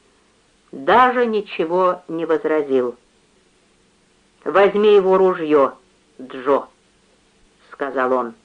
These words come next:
Итак, он и мальчик Эдмонса, и Александр пошли за ним гуськом по берегу реки,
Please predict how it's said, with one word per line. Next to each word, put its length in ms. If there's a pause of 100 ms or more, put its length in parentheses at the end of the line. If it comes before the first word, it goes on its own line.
(2250)
Итак, 760
он 340 (640)
и 140
мальчик 440
Эдмонса, 680 (220)
и 200
Александр 840 (840)
пошли 460
за 100
ним 240
гуськом 560
по 160
берегу 380
реки, 560